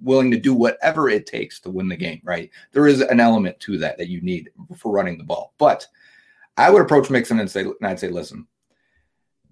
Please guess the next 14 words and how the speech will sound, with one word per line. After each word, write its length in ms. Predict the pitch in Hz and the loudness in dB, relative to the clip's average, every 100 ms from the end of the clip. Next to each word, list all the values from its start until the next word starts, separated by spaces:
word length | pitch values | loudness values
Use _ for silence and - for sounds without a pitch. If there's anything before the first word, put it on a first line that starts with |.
| _ _ _ _ | _ _ _ _
you're 240 | 101 120 110 | 2 2 4
better 500 | 131 143 151 151 - | 6 6 6 4 6
at, 260 | 127 120 | 6 6
as 140 | 117 107 | 2 -2
a 60 | |
receiving 560 | 107 107 135 131 131 123 | -4 -4 -2 0 0 0
back 260 | 117 110 - | 0 0 -4
than 140 | 104 | -6
a 60 | 101 | -4
running 280 | 101 101 | -4 -6
back 400 | 95 92 - - - | -6 -8 -8 -16 -8
at 180 | 90 87 | -6 -6
this 160 | 87 - | -8 -12
point. 320 | 82 71 | -14 -14